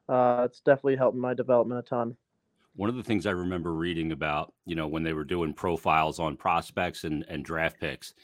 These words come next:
Speaker 2: one was said about you. It said, "Much like a chess player manipulates his pieces to set up traps for his opponents, Brink does the same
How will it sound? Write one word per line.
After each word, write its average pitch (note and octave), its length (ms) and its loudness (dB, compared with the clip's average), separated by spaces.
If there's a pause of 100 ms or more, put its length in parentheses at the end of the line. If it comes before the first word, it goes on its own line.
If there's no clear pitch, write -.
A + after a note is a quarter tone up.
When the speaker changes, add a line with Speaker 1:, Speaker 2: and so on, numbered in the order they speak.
(320)
Speaker 2:
one G#2+ 160 2
was A2+ 160 4
said A2+ 160 0
about F#2+ 220 0
you. F2 180 0
It E2 100 -4
said, E2+ 300 -4 (260)
"Much A#2 280 0
like C#3+ 180 -2
a G#2+ 80 2
chess - 380 -2
player F#2 360 -2
manipulates E2+ 600 -4
his - 200 -10
pieces G#2+ 440 -6
to - 160 -10
set G2 240 -4
up E2 220 -2
traps F#2+ 400 -2
for F2+ 180 -2
his D#2 120 -4
opponents, E2 640 -4
Brink G2+ 280 -2
does E2+ 240 -4
the F2 100 -6
same G2 480 -4